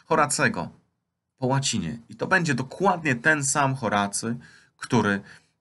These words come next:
e, pojawił się w starożytności i to będą dokładnie te same słowa, ale nie skopiujemy dokładnie Forum Romanum, Koloseum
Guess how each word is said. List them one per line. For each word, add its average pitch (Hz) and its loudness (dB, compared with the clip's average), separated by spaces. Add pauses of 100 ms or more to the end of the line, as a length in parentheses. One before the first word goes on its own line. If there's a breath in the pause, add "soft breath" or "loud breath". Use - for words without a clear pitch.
e, 98 2
pojawił 104 0
się 90 -4
w 87 -8
starożytności 104 -2
i - -10
to 110 -4
będą 98 -4
dokładnie 123 2
te 110 -6
same 101 -2
słowa, - -8 (520 loud breath)
ale 110 2
nie 113 4
skopiujemy 110 -2
dokładnie 85 -14 (800)
Forum 101 0
Romanum, 101 0 (120)
Koloseum 92 -2